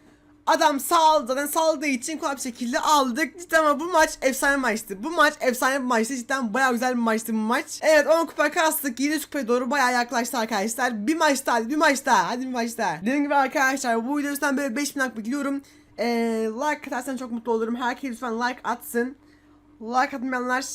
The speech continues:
ayıp eder. Çok ayıp eder. O boyu da alırım kanka ben. Alırım, alırım, alırım. Bekle, bekle. Bir saniye, bir saniye, bir saniye. Bir saniye. Nerede o ya? Nerede o ya?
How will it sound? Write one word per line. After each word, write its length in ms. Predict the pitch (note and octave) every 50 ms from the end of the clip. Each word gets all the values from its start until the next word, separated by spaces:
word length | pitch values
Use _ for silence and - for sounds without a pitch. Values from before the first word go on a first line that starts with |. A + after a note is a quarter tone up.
| -
ayıp 220 | - A3 A#3 A3+ A#3
eder. 260 | F#3 D#3 E3 - - -
Çok 140 | B3 A#3+
ayıp 160 | B3 G#3 G3+ G#3
eder. 200 | F3 D#3 D#3+ D#3+ - -
O 200 | - D4 E4 D#4+
boyu 280 | E4+ F#4 F4+ F4+ E4+ D#4
da 60 | E4+
alırım 300 | D4+ D#4+ E4 E4 D4+ C4
kanka 260 | - B3+ A#3 A3 A3+
ben. 100 | G#3+ G#3
Alırım, 320 | - - D#4 D#4 D4 C#4 B3
alırım, 280 | C#4 D#4 D4+ D4 C#4+
alırım. 260 | C#4 D#4+ D4+ C#4+ C#4 C#4
Bekle, 200 | C#4+ D4 C#4 B3+
bekle. 180 | B3+ B3+ B3
Bir 260 | A3+ - - B3 -
saniye, 220 | - C#4 A#3+ G#3+ G#3
bir 40 | -
saniye, 200 | C4+ A#3 G#3 G#3
bir 60 | -
saniye. 280 | A#3+ G#3+ F#3+ E3 D#3+ - - _ _ _ _ _ _ _ -
Bir 80 | A3+ C#4
saniye. 600 | - D#4+ C#4+ A3+ A3 G#3 G#3 G#3+ A3+ D4+ D4 _ _ _ _ _ _ _ _ _ _ - _ _ _ -
Nerede 380 | G3 A3+ C#4 D#4 F4 F4+ C#4+ E4
o 100 | D4+ C4+
ya? 300 | B3 A3+ G#3 G3+ G3+ G3
Nerede 440 | A3 A3 A#3+ C#4 D4+ D#4 D4+ B3+ C4
o 100 | A#3+ A3
ya? 380 | G3+ F#3+ F#3 F3+ F3+ G#3 -